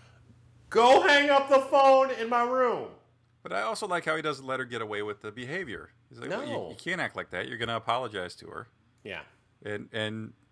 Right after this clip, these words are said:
Speaker 2: and she says, "Okay." You know, she's good with that since he has treated her in this
Speaker 1: Yeah.
Speaker 2: fashion.
Speaker 1: Exactly.
Speaker 2: So I, I agree. I thought it was a really, really good interaction.
Speaker 1: Good move. John,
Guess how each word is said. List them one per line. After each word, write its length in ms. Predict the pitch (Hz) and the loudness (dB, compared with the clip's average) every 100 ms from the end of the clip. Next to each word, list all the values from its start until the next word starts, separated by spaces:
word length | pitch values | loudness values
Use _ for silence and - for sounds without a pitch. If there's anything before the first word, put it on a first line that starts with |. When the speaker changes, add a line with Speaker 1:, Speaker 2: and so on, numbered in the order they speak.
| _ | _
Speaker 2:
and 160 | 104 101 | -12 -10
she 100 | 127 | -8
says, 260 | 143 131 | -4 -2
"Okay." 360 | 127 120 - - | -4 -6 -8 -10
You 80 | 92 | -8
know, 120 | 98 | -10
she's 240 | - 117 113 | -8 -10 -8
good 160 | 180 | -6
with 160 | 196 117 | -6 -4
that 240 | 95 117 | -2 -2
since 200 | - 110 | -6 -14
he 120 | 110 | -10
has 220 | 107 104 - | -8 -6 -8
treated 320 | 110 107 104 | -12 -10 -8
her 280 | 104 90 104 _ _ _ _ _ _ _ - | -8 -8 -10 _ _ _ _ _ _ _ -10
in 120 | 180 | -4
this 120 | 190 | -4
Speaker 1:
Yeah. 40 | 87 | -2
Speaker 2:
fashion. 420 | 139 170 - - _ _ _ - | -4 -4 -8 -20 _ _ _ -12
Speaker 1:
Exactly. 440 | 113 143 160 78 | -4 0 0 -2
Speaker 2:
So 60 | 104 | 0
I, 60 | |
I 40 | 143 | 0
agree. 280 | 151 185 117 | 0 -2 -4
I 60 | |
thought 160 | 110 120 | -2 -2
it 60 | 131 | -4
was 140 | 127 | -8
a 80 | 123 | -8
really, 340 | 135 180 143 - 107 | -10 -10 -12 -16 _
really 320 | 98 113 143 | -14 -12 -12
good 400 | 127 101 104 107 _ _ _ _ _ _ _ - | -10 -6 -6 -8 _ _ _ _ _ _ _ -12
interaction. 600 | 104 120 165 - - - _ _ - | -6 -4 -6 -8 -20 -20 _ _ -16
Speaker 1:
Good 180 | 101 | -14
move. 220 | 95 90 - | -12 -14 -12
John, 300 | 107 98 | -10 -10